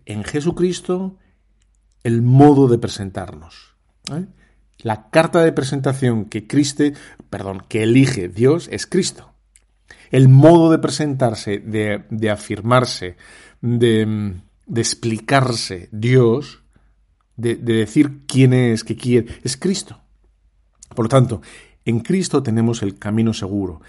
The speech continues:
el conocimiento exacto, el conocimiento verdadero de la voluntad de Dios, ¿no? Dios Padre, Dios bueno,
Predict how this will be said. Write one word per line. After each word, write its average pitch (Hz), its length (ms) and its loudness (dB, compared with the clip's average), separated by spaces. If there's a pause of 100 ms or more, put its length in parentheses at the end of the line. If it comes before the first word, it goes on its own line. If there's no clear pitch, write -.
(100)
el 120 160 0
conocimiento 135 720 2
exacto, - 580 -2 (220)
el 135 100 4
conocimiento 131 560 2
verdadero 135 460 0
de 110 160 -8
la 98 100 -6
voluntad 92 420 -12
de 90 120 -8
Dios, 85 380 -14 (440)
¿no? 139 160 -12 (460)
Dios 92 220 -16
Padre, 127 400 -2
Dios 98 220 -10
bueno, 127 460 -2